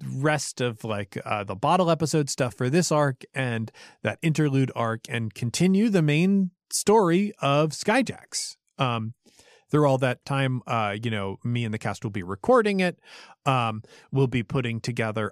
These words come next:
other, like, uh, special events and, and bonus content things because that gives us a large swath of time. This also gives Casey, um, a lot of time to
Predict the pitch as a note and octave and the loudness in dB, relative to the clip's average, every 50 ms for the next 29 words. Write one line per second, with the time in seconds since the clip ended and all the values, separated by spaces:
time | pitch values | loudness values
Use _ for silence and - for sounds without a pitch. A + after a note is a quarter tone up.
0 | - - D3+ D#3 D3 D#3 D3 C#3+ C#3+ C#3+ C#3 - - A2+ G#2+ G2+ G2+ - - - | 0 2 2 2 4 4 4 4 2 2 0 -2 -2 -2 -2 -2 -4 -8 -10 -8
1 | - B2 A2+ A2 G2+ - - - C#3 C3 - - A#2+ A2+ G#2 A#2 B2 B2+ B2 - | -4 -4 -2 -2 -2 -4 -4 -2 -2 -2 -2 -2 -2 -2 0 0 0 -2 -2 -4
2 | - A2+ G#2 F#2+ F#2+ G#2 A2 G#2+ C3+ C#3+ D3+ D#3 D3 - - - C#3+ C#3+ C#3 - | -4 -4 -4 -4 -4 -6 -4 0 0 2 2 2 2 0 -2 -2 -2 -2 -2 -2
3 | - C3+ C3 - _ - B2+ B2 B2+ B2+ B2 - - A#2 - - A2 G#2 G2 - | -2 -4 -4 -4 _ -4 -4 -4 -2 -4 -6 -6 -6 -6 -4 -4 -4 -4 -6 -8
4 | - - C#3+ B2+ B2 A2 - - B2 A2 A2+ G2+ - A2 G#2 A#2+ C3 C3+ B2+ - | -12 -10 -6 -4 -4 -2 -2 -4 -6 -4 -6 -6 -6 -4 -4 -2 -2 -2 -2 -4
5 | - A#2+ G#2+ G#2 - A#2 - - D3+ D#3 D3+ D3 - - - - - - - D#3+ | -6 -6 -6 -6 -6 -8 -4 -2 -2 0 0 -2 -4 -8 -18 -20 -6 -2 -2 -2
6 | - - E3+ F#3 F#3 - - F3 D#3+ C#3 D3+ C#3 C3 - - - D#3+ F3+ A#3 A3 | 0 2 2 2 4 4 4 4 4 4 2 2 0 0 -4 -2 2 2 4 2
7 | - - - C#3+ C3 B2 A#2+ A#2+ - _ - - A#2+ A#2 A2+ A2 A2+ A2+ A2 _ | 2 0 0 0 0 0 -2 -4 -6 _ -4 -2 -2 -2 -2 -2 -4 -6 -8 _
8 | _ _ _ _ _ _ _ _ _ _ _ _ _ _ _ - - - D#3+ D3 | _ _ _ _ _ _ _ _ _ _ _ _ _ _ _ -8 -2 -2 2 4
9 | F3+ G3 A3+ A#3+ A#3 - - D#3+ F3+ F3+ F3 F3 D#3+ - - - - - - _ | 6 6 6 6 4 4 2 2 4 4 4 4 2 -2 -6 -18 -20 -20 -20 _
10 | _ - - - D#3 D3+ C#3 C#3 B2+ A#2+ | _ -6 -2 0 2 2 4 2 0 -2